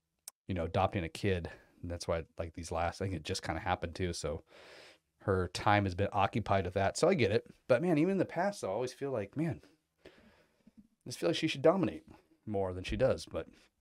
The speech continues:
ooh, how about that? How old is Amanda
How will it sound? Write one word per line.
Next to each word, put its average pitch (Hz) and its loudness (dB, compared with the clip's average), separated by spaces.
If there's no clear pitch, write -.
ooh, 120 0
how 98 -4
about 107 -6
that? 90 -6
How 120 -4
old 101 4
is 85 -4
Amanda 78 0